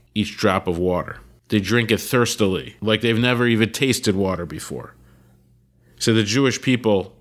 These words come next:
are the same. We're surrounded by Torah. We're fortunate to know a lot of Torah, to study a lot of Torah, to be well educated.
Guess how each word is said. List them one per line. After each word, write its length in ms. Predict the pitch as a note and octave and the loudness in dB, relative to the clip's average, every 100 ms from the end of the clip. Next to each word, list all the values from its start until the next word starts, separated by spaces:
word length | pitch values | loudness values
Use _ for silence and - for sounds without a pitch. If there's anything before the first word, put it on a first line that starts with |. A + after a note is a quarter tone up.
| G2+ | 0
are 80 | G#2 | 0
the 80 | |
same. 400 | G2+ A2 G2+ G#1 - _ _ _ _ _ | 2 0 0 -2 -14 _ _ _ _ _
We're 140 | - C3+ | -2 0
surrounded 480 | - D3 D#3+ D3+ C3+ | 2 2 2 2 2
by 140 | C3 | 2
Torah. 420 | C3 D3 C3 - - _ _ _ - | 2 0 2 -2 -8 _ _ _ -2
We're 140 | C3+ | -2
fortunate 640 | - D3 C#3+ - C3 A#2+ - - | 0 0 0 0 2 2 0 -4
to 100 | A2+ | 0
know 280 | G#2 C3 C3+ | 2 2 4
a 40 | |
lot 220 | B2 A#2+ A2+ | 4 2 2
of 80 | |
Torah, 240 | A2 A2 G2+ | 2 2 2
to 80 | F#2 | 2
study 400 | - C3+ C#3+ C3 | 0 0 2 4
a 80 | |
lot 200 | A#2+ A2+ | 4 4
of 100 | G#2+ | 2
Torah, 420 | - G#2+ G2+ F#2+ - - _ | 2 2 2 0 -2 -18 _
to 80 | - | -2
be 100 | G#2+ | 2
well 260 | G#2+ A2 A2 | 4 4 4
educated. 800 | C3 B2 A2+ A#2+ A2 G#2 G2 | 2 2 2 4 4 2 0